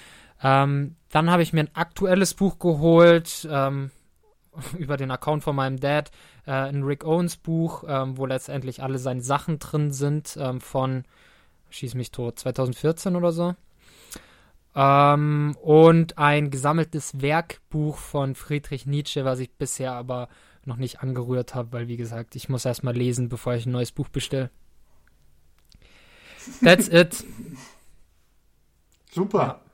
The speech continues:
Speaker 2: super, sehr gut. Sehr, sehr, sehr
Speaker 1: That's
Speaker 2: gut.
Speaker 1: it.
Speaker 2: Freut
Speaker 1: Was,
Speaker 2: mich
Speaker 1: was
Speaker 2: sehr.
Speaker 1: ich irgendwie gemerkt
Speaker 2: Super.
Speaker 1: hab, und das ist jetzt keine Frage an dich, aber generell, oh, ich hab irgendwie momentan,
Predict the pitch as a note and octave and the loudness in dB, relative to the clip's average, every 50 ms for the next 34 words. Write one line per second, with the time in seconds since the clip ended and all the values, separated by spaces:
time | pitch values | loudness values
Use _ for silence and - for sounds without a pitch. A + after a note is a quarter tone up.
0 | _ _ - - D3+ F3 F3 - C#3+ A2 G#2 - - _ _ - C#3 C#3 C#3+ B2+ | _ _ -10 -6 -6 -6 -4 -4 -4 -4 -4 -8 -14 _ _ -4 -2 0 0 0
1 | A#2+ A2 - - _ _ _ _ _ _ _ _ _ _ _ _ - C3+ C3 B2+ | -2 -6 -10 -12 _ _ _ _ _ _ _ _ _ _ _ _ -8 -6 -4 -2
2 | C3 B2+ B2 A#2+ A#2+ A#2 A2+ G#2+ G#2+ A2 G#2+ G#2 G2+ B2+ C#3 C3+ - - - - | -2 -4 -4 -4 -6 -6 -6 -6 -6 -6 -6 -4 -6 -8 -8 -8 -10 -12 -20 -20
3 | - - - _ _ - - - A2 A2 D#3+ F3 - - - A3 G#3 D#3 D3 - | -20 -20 -20 _ _ -20 -18 -10 -2 2 2 2 2 0 -4 -4 -2 -2 0 0
4 | - E3+ F3 G3+ G3 F#3+ F#3 D#3 D3+ C#3+ C#3+ C3+ C3+ C3+ C#3 D#3+ F3 - - - | 0 2 4 4 4 4 4 2 0 0 0 2 4 6 6 6 4 2 0 2
5 | D3+ C#3+ E3+ - - - - C#3 C3+ C3 C3 B2 B2 C#3 - - - - C#3+ C3+ | 4 4 4 2 -2 -6 -6 -6 -4 -4 -6 -6 -6 -8 -10 -10 -4 -4 -2 -2
6 | C3 B2 - - - C3+ B2+ C3+ C#3+ D3 C3 B2+ C3 B2+ C3 C#3+ F3+ - - C3 | -2 -6 -12 -14 -8 -2 0 0 0 0 -2 -4 -6 -4 -4 -4 -4 -4 -6 -6
7 | C3+ C3 C3 B2 - C#3 C#3 C#3+ D3+ C#3+ D3+ D3+ D3+ D3+ - - - _ _ _ | -4 -4 -4 -4 -4 -6 -4 -4 -4 -2 0 -2 -2 -2 -6 -14 -20 _ _ _
8 | _ - - B2 B2 B2+ D3+ D3 D3 D#3+ D#3+ D#3 D3+ D3+ D3 D3 D3 C#3+ D3 D#3 | _ -20 -14 -12 -8 -6 -6 -8 -6 -6 -6 -4 -4 -4 -4 -4 -2 -2 -2 -2
9 | D#3+ D3+ D3 - D3 D3 D3 D3 D3 D3 D3 D3 | -4 -4 -4 -2 0 2 2 2 0 -2 -4 -8